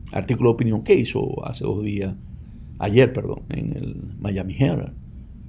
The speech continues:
de que él está planteando otra vez que debe ser la solución electoral y que los chavistas regresen a la Asamblea Nacional para buscar una solución a ello.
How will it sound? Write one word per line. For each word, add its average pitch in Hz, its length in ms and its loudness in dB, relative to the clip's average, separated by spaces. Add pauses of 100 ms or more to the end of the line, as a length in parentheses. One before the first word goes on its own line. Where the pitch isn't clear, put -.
(280)
de 98 180 2
que 92 140 0
él 92 220 0 (160)
está - 220 2
planteando 151 540 2
otra 160 220 0
vez 135 320 2 (400)
que - 100 2
debe 143 200 6
ser 135 140 -2
la 156 100 6
solución 160 380 2
electoral 165 500 2
y 156 60 -4
que 143 140 4
los 113 260 2
chavistas 127 540 2
regresen 131 440 2
a - 40 -4
la - 60 -8
Asamblea - 580 -8
Nacional - 360 -10 (140)
para 95 160 -2
buscar - 260 -4
una - 100 -6
solución - 420 -8
a - 40 -6
ello. - 100 -12